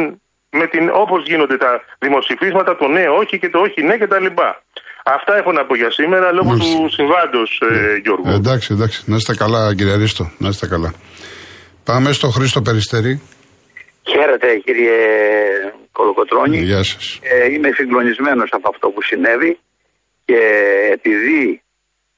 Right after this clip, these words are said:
Speaker 3: ε, ήμουνα μάρτυρας τότε στις φωτιές που γίνανε στην Ηλία. Αλλά κακώς λέμε στην Ηλία. Για ποιο λόγο;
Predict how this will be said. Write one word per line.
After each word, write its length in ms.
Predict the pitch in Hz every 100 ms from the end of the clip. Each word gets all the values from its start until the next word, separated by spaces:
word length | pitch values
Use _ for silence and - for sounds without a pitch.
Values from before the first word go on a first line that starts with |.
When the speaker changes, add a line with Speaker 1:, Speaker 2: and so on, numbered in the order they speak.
| _
Speaker 3:
ε, 300 | 113 110 110
ήμουνα 360 | 127 160 143 135
μάρτυρας 560 | 160 165 123 98 87
τότε 240 | - 95 98 87 -
στις 140 | -
φωτιές 380 | - 92 104 95 -
που 60 |
γίνανε 300 | 95 95 95
στην 280 | 87 - 90
Ηλία. 380 | 90 95 85 - _ _ _ _ - - _
Αλλά 300 | - 104 110 107 107 - _ _
κακώς 440 | - 110 - 147 123
λέμε 260 | 104 98
στην 220 | 95 - 85
Ηλία. 420 | 85 78 73 - _
Για 160 | - 156
ποιο 200 | - 202
λόγο; 340 | 160 101 80